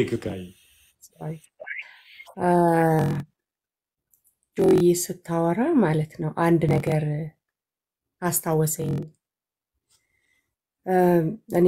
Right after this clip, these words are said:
Speaker 2: ልጄን ስወልዳት፣ አ፣ ዶክተሩ እንደዚህ አለኝ።
Speaker 1: እም።
Speaker 2: "ልጅሽን ሽርት ውሃ ስላነሳት" አለኝ። ልጄ ነው ያለኝ እንደው። ይሄ ልጅ አለ፣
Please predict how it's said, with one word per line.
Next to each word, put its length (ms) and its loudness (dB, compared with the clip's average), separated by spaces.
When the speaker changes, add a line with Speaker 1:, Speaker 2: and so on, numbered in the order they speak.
Speaker 2:
ልጄን 340 4
ስወልዳት፣ 640 2
አ፣ 120 -4
ዶክተሩ 440 0
እንደዚህ 320 2
አለኝ። 180 -2
Speaker 1:
እም። 200 -6
Speaker 2:
"ልጅሽን 500 2
ሽርት 280 -2
ውሃ 120 -4
ስላነሳት" 680 -2
አለኝ። 220 -8
ልጄ 260 2
ነው 140 6
ያለኝ 240 0
እንደው። 240 -6
ይሄ 220 2
ልጅ 240 2
አለ፣ 180 0